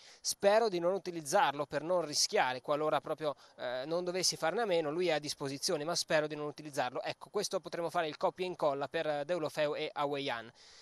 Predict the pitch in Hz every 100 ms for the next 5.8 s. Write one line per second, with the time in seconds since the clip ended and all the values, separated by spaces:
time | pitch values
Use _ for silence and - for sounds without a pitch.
0 | - - 190 226 190 151 151 165 165 160
1 | - 170 147 139 156 - 180 143 151 139
2 | 151 143 170 160 139 156 160 170 196 139
3 | 127 - 220 170 147 147 165 - - 120
4 | 156 147 147 143 170 160 147 - 151 131
5 | - 156 165 208 185 123 139